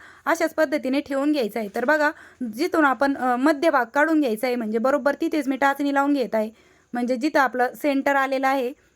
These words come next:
तिथून, म्हणजे अस्तरचा पार्ट वेगळा आहे आणि मेन फॅब्रिक वेगळा आहे, तेच आपण एकमेकांवर असं व्यवस्थित ठेवून घेतलेला आहे तो पार्ट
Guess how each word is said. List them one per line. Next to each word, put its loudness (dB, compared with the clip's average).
तिथून, 0
म्हणजे -2
अस्तरचा 0
पार्ट 0
वेगळा 0
आहे 0
आणि -4
मेन -2
फॅब्रिक -4
वेगळा -2
आहे, -4
तेच 0
आपण 0
एकमेकांवर -2
असं -2
व्यवस्थित -2
ठेवून -4
घेतलेला -4
आहे -4
तो -6
पार्ट -2